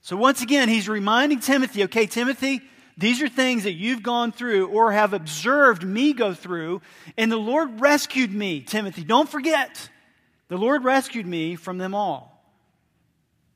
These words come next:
In verse twelve, "Indeed, all who desire to live a godly life in Christ Jesus will be persecuted." Well, that's not a popular verse. Probably not gonna see that on, on backs of too many cars or on,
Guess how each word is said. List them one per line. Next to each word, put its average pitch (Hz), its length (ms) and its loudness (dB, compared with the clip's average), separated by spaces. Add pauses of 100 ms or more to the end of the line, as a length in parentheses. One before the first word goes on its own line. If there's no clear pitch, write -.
In 147 80 -10
verse 151 180 -8
twelve, 156 380 -2
"Indeed, 185 500 -4
all 185 260 0
who 233 120 -6
desire 190 340 -4
to 175 80 -6
live 165 220 -4
a 156 40 -10
godly 160 400 -6
life 190 420 -6
in 165 120 -14
Christ 156 480 -8
Jesus 165 800 -10 (880)
will 208 400 4
be 220 200 -6
persecuted." 170 920 -12 (880)
Well, 165 100 -10
that's 220 160 -8
not 220 140 2
a - 60 -8
popular 147 440 -2
verse. 123 500 -8 (1040)
Probably 247 220 -6
not 247 160 0
gonna 196 120 -6
see 220 220 -6
that 220 220 2
on, 165 260 -8
on 160 140 -8
backs 170 320 -2
of 135 80 -20
too 202 120 -14
many 175 200 -8
cars 165 500 -4
or 165 140 -6
on, 156 80 -6